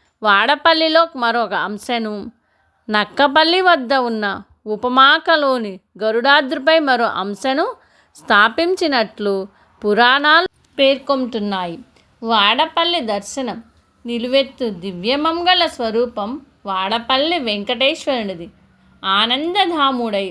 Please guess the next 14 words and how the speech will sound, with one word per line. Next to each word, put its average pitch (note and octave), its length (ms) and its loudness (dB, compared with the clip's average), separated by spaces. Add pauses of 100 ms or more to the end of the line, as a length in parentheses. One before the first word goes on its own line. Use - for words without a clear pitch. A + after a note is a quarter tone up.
(440)
లక్ష్మీ G#3 560 -6
స్వరూపుడై C#4 760 0 (180)
దర్శనమిస్తాడు G3+ 1040 -6
స్వామి. F#3+ 500 -8 (600)
మూడు B3 320 0
మండపాలలో B3 920 -2 (360)
ఎత్తైన A#3 640 -2 (300)
ప్రాకార B3 640 2 (120)
గోపురాలతో A#3+ 840 -2 (340)
దేవాలయంలో A3+ 960 -2
కనువిందు A#3+ 720 -6
చేస్తాడు. G3 560 -10 (460)
ముందు B3 460 -2
భాగంలో G#3 640 -2